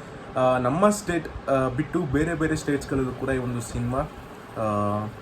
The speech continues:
ತೆರೆ ಕಂಡಿರುವಂಥದ್ದು. ಒಂದು ಕೆಲವು ಸ್ಕ್ರೀನ್ಸ್‌ಗಳು ಈ ಒಂದು ಸಿನಿಮಾಗೆ ಸಿಕ್ಕಿದೆ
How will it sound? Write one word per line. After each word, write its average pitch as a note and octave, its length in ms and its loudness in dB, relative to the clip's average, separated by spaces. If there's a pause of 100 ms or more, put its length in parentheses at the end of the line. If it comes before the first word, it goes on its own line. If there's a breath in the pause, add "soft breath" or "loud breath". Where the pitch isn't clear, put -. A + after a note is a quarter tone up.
(140)
ತೆರೆ C#3+ 160 4
ಕಂಡಿರುವಂಥದ್ದು. B2 560 0
ಒಂದು D3+ 300 4 (440)
ಕೆಲವು G#3 340 6
ಸ್ಕ್ರೀನ್ಸ್‌ಗಳು E3 500 0
ಈ D3+ 40 6
ಒಂದು C3+ 200 2
ಸಿನಿಮಾಗೆ B2 360 -2
ಸಿಕ್ಕಿದೆ A#2 440 -2